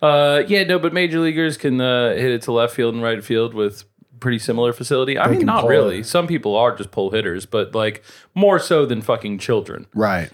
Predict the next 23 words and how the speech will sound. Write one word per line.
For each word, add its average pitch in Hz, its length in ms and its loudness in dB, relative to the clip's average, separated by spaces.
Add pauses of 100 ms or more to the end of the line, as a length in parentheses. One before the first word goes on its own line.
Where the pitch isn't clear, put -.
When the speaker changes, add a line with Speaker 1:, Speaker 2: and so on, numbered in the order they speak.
Speaker 1:
And 214 300 2
also, 151 540 2
uh, 107 500 0
just 101 460 -10
there's 110 160 -4
a 117 40 2
lot 104 200 0
more 98 160 -4
left-handed 95 680 -6
batters 98 460 -2
in 92 320 -10
Major 98 260 -6
League 98 160 -8
Baseball 98 460 -2
than 92 100 -6
there 95 160 -6
are 95 240 -4
in 95 280 -10
Speaker 2:
Makes 87 340 -6
much 87 160 -2
Speaker 1:
your 98 160 0
Speaker 2:
more 95 60 0
Speaker 1:
average 98 360 -4